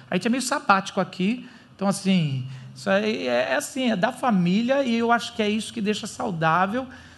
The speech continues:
E, assim, cara, antes, antes, é, a gente até tentar fazer alguns encontros de sábado, quando eu cheguei, eu falei, "Não, cara, isso aqui não vai sustentar a família, a vida." E, e isso era importante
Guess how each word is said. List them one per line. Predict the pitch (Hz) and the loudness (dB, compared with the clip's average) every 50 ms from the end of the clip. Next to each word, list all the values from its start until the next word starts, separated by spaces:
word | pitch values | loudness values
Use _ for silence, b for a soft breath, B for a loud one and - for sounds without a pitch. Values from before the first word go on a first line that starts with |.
| B B _ _ | B B _ _
E, | - 196 202 233 269 349 415 | -2 0 0 2 0 0 0
assim, | 220 - - - 214 196 175 - - - | -2 -2 -2 0 0 2 0 0 -4 -6
cara, | - - - 247 233 208 185 | -4 0 0 2 2 2 2
antes, | 180 190 226 247 240 247 254 247 233 226 196 190 196 - - - | 2 2 2 0 -2 -4 -6 -6 -4 -4 -4 -6 -8 -12 -8 -2
antes, | - 185 208 247 240 247 262 254 220 190 B B B B B B B B B B _ - - | 0 2 2 2 0 -2 -4 -4 -6 -6 B B B B B B B B B B _ -12 -6
é, | - 196 190 190 185 180 | -2 0 2 2 2 2
a | 170 165 | 2 2
gente | 156 190 190 - | 0 0 -2 -2
até | 180 - 220 | -2 -2 -2
tentar | 220 - 208 - 196 190 | -2 -2 -2 0 0 -2
fazer | 185 - 175 156 180 | 0 -2 -2 0 0
alguns | 170 160 165 160 143 | 0 0 -2 -2 -2
encontros | 160 139 131 - 156 160 208 220 - - 151 | -4 -6 -6 -4 0 0 0 0 -2 -4 -6
de | 139 139 | -6 -6
sábado, | 131 - - 135 147 180 190 185 156 | -6 -4 -2 -2 0 0 -2 -2 -2
quando | 175 165 | -4 -4
eu | 135 | -4
cheguei, | 156 160 | -4 -4
eu | 175 | -4
falei, | 180 233 - 226 | -6 -4 -2 0
"Não, | 185 180 160 160 185 | 0 2 2 0 -2
cara, | - 180 143 123 | -2 -4 -4 -4
isso | 127 - | -6 -8
aqui | 165 135 131 180 196 202 202 | -10 -8 -6 -6 -6 -6 -4
não | - 185 185 226 226 196 | -2 0 0 0 0 0
vai | 175 175 196 190 - | 0 0 0 0 -4
sustentar | - - 190 - - 202 170 - 170 | -10 -14 -12 -10 -8 -8 -6 -4 -6
a | 170 | -6
família, | - - 226 240 247 247 254 269 254 208 165 B B B B B B B B _ | -4 -4 -6 -6 -6 -8 -8 -8 -8 -8 -8 B B B B B B B B _
a | - 180 180 | 0 0 0
vida." | 160 139 151 190 226 202 170 151 131 B B B B B - | 0 0 -2 0 0 0 -2 -4 -4 B B B B B -8
E, | - 185 190 202 196 190 190 226 | -2 0 2 2 2 2 0 0
e | - 208 185 190 214 | 0 0 2 4 4
isso | 269 285 - - - 202 | 2 0 -2 -2 0 0
era | 196 180 180 | 0 2 0
importante | 180 160 - 170 156 - - - 156 165 180 175 - - 220 202 | -2 -2 -4 -6 -6 -6 -4 -2 -2 -2 -2 -2 -4 -6 -8 -8